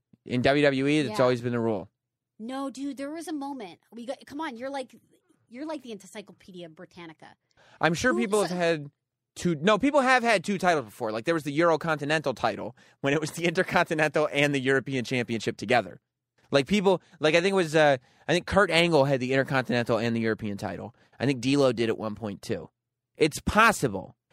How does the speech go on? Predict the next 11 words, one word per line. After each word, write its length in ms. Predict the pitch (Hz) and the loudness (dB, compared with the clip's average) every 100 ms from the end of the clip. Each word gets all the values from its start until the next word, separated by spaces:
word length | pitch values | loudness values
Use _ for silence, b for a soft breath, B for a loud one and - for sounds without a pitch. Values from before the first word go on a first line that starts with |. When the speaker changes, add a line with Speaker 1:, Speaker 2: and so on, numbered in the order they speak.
| b b | b b
Speaker 1:
But 120 | 156 | 0
generally 480 | 127 180 208 208 196 | 4 4 6 4 2
speaking, 580 | - 151 120 120 110 107 b b | 0 0 0 0 -2 -4 b b
when 200 | 120 127 | 0 2
you 100 | 160 | 2
have 120 | 143 | 2
a 80 | 123 | 0
title 360 | - 143 165 | 2 2 2
for 140 | 170 170 | 0 -4
title 480 | 156 127 117 113 b b b | 2 2 2 0 b b b
world 580 | 120 117 135 147 147 | -4 4 6 6 2